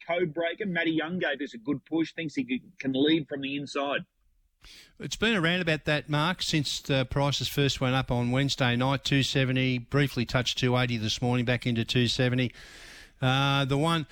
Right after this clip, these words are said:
Speaker 2: there's no major move in the market apart from Petronas Star. Chris, uh, opened at five dollars, uh, was into three ninety this morning and remains that way. The, the rest be, around or behind those in the market have been fairly stable. So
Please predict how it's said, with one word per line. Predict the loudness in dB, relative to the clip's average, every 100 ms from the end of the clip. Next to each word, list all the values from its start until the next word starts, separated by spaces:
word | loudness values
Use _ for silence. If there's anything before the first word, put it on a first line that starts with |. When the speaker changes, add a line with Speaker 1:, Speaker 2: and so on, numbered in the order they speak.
| -6
Speaker 2:
there's | 0 2
no | 2 2
major | 2 2 2 0
move | 2 2 2
in | 2
the |
market | 2 2 2 -2
apart | 0 0 0
from | -2 -4
Petronas | -2 -2 2 2 2
Star. | -2 0 0 2 0 -4 _ -20 _
Chris, | -4 0 0 0
uh, | -2 0
opened | 0 0 -4
at | -2
five | 0 0 0
dollars, | 2 2 2 0 -2 0
uh, | 0 0
was | 0 0
into | 0
three | 0 0 2
ninety | 2 0 0
this | 0 0
morning | 2 2 2
and | 0
remains | 0 2 2 2
that | -2 0
way. | 0 2
The, | -2 -6 -18 -20 -2
the | 2
rest | 2 2 0
be, | -4 0
around | 0 2 2 2 2
or | 0 0
behind | 0 2 2 2
those | 0 0
in | 0
the | 0
market | 2 0 0 -2
have | 0
been | 0
fairly | 0 0 0 2 0
stable. | 0 2 2 0
So | 0 2 0